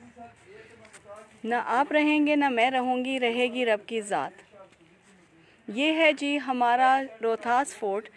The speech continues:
हिस्ट्री जो है आपके सामने। हटिए ना ज़रा।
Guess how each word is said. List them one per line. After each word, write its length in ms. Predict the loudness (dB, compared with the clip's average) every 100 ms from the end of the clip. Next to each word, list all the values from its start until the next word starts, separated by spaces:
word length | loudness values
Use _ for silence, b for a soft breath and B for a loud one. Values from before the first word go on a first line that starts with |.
| B B -8
हिस्ट्री 500 | -8 -6 -4 -4 -4 -8 -20 -20 _ -20 -6
जो 140 | -4
है 220 | 0 0 2
आपके 340 | 2 0 -4
सामने। 380 | -6 -6 -6 -12 -16 -16 -12
हटिए 200 | -8 -6
ना 140 | -6
ज़रा। 220 | -8 -10